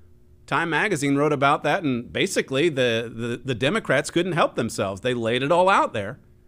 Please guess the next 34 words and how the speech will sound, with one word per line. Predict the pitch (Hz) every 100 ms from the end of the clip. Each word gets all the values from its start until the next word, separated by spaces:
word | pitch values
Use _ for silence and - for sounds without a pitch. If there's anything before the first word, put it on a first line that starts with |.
| - - - - - - -
"These | 139 156
are | 160
the | 156
machines | 151 - 160 160 151
we | 147
had | 147
in | 151 147
motion. | 143 147 -
If | 156
it | 143
didn't | 143 170 160
work | 143 151 185
and | 131 117
Trump | 107 151 165
somehow | 160 160 156 135
got | 143 156
through | - 151
for | 156 139
a |
second | 123 156 143 147
term, | - 139 160 233 - - - -
then | 127 156
we | 185
had | 185 214
our | 254
soldiers | - 262 330 339
ready. | 330 403 381 320 - - _ - - - - - -
We | 123 180 233
had | 220 247
our | 247
soldiers | - 240 247 247 190
ready | 233 247
to | 233
attack." | 233 226 233 285 233